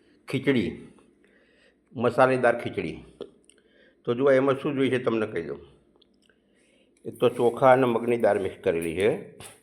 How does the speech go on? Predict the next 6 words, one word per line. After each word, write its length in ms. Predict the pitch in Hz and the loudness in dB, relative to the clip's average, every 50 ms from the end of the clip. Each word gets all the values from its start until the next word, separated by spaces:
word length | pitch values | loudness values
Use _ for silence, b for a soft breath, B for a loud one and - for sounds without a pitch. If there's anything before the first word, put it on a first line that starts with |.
| _ _ - | _ _ -10
એ 120 | 98 92 | -10 -8
જોઈશે. 640 | 87 98 92 90 87 95 110 123 156 156 - - - _ _ _ _ _ _ _ _ _ _ _ _ - - | -6 -6 -8 -6 -2 0 0 0 -2 -4 -14 -20 -20 _ _ _ _ _ _ _ _ _ _ _ _ -14 -6
પછી 100 | - 107 | 0 2
આ 160 | 110 110 107 - | 2 2 2 0
તેલ 220 | 123 123 117 113 | -2 -2 -2 -2
જોઈશે. 440 | 101 98 90 - - 73 69 - | -2 -4 -4 -4 -6 -10 -12 -12